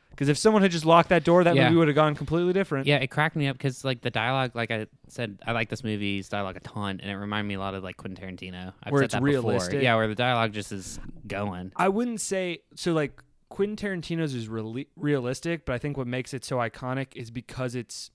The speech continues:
Speaker 1: more
Speaker 2: Laced with expletives?
Speaker 1: e-, expletives, as well as more flamboyant in terms of its,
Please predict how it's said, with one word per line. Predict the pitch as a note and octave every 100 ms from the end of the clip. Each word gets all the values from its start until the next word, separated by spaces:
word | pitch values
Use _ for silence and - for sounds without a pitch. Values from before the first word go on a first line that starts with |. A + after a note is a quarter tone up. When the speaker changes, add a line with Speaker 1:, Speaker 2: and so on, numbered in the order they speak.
| -
Speaker 1:
more | B2 B2 B2 A#2+ A2+ A2
Speaker 2:
Laced | G2+ F#2+ G2+ -
with | F2
expletives? | F#2 - - B2 C3+ C3 - - _
Speaker 1:
e-, | F#3 -
expletives, | F#3 G3+ A3 A3 A3 E3+
as | C#3
well | E3 F3+
as | D3
more | E3+ E3 D3
flamboyant | - - - - C3+ B2 A2+ B2 C3+ C#3 C#3
in | A#2+
terms | C3+ B2+ A#2+
of | A2
its, | A2 G#2 - -